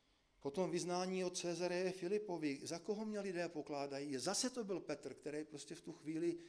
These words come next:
za všechny ostatní řekl: „Ty jsi Kristus, syn Boha živého.“ A zase, aby mu to příliš nestouplo do hlavy, Pán Ježíš mu říká: „Ale Petře, je to fajn, ale to nemáš ze sebe, tohle ti zjevil můj nebeský Otec.“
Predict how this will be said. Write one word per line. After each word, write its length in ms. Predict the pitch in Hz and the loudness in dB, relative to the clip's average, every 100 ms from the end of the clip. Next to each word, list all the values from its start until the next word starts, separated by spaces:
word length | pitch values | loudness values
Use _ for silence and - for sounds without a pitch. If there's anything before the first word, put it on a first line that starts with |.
| - | -14
za 160 | 123 151 | -8 -6
všechny 360 | - 170 175 | -4 -4 -4
ostatní 440 | 175 170 175 170 156 | -4 -4 -6 -6 -6
řekl: 240 | 165 170 | -4 -4
„Ty 120 | 175 | -4
jsi 180 | 170 190 | -4 -4
Kristus, 760 | 185 156 214 - 190 127 - - - - _ _ _ | -2 2 4 4 0 0 -4 -12 -20 -20 _ _ _
syn 260 | - 143 139 | -8 -6 -4
Boha 240 | 151 165 | -4 -2
živého.“ 560 | 165 170 180 139 113 - - _ _ _ _ _ _ _ _ - | -4 -2 -4 -4 -8 -10 -20 _ _ _ _ _ _ _ _ -12
A 80 | 117 | -8
zase, 480 | 120 156 147 143 139 - 117 | -4 0 2 0 -6 -18 -16
aby 180 | 123 | -10
mu 120 | 127 127 | -10 -8
to 100 | 135 | -10
příliš 420 | - 123 135 139 | -8 -8 -6 -6
nestouplo 520 | 131 - 143 143 135 | -8 -4 -6 -2 -2
do 100 | 131 | -2
hlavy, 280 | 131 127 131 | -6 -6 -8
Pán 280 | 127 127 127 | -8 -10 -10
Ježíš 220 | 123 135 | -10 -10
mu 120 | 120 | -12
říká: 340 | 120 127 120 | -12 -10 -6
„Ale 160 | 127 123 | -4 -4
Petře, 500 | 123 - - 120 107 - _ _ _ _ | -6 -12 -12 -12 -14 -18 _ _ _ _
je 60 | - - | -20 -20
to 80 | |
fajn, 480 | - 127 131 127 107 - - - _ - | -12 -6 -4 -4 -8 -18 -20 -20 _ -10
ale 180 | 117 | -10
to 200 | 117 131 | -6 -6
nemáš 320 | 123 139 147 135 | -4 -4 -4 -4
ze 80 | |
sebe, 440 | 127 156 123 95 95 - | -4 -4 -4 -6 -10 -12
tohle 200 | 117 113 | -8 -8
ti 180 | 127 | -10
zjevil 380 | 107 123 127 127 | -6 -6 -4 -4
můj 180 | 123 120 | -4 -6
nebeský 480 | 123 123 120 131 123 | -6 -8 -10 -8 -8
Otec.“ 440 | 139 110 - - | -8 -10 -10 -14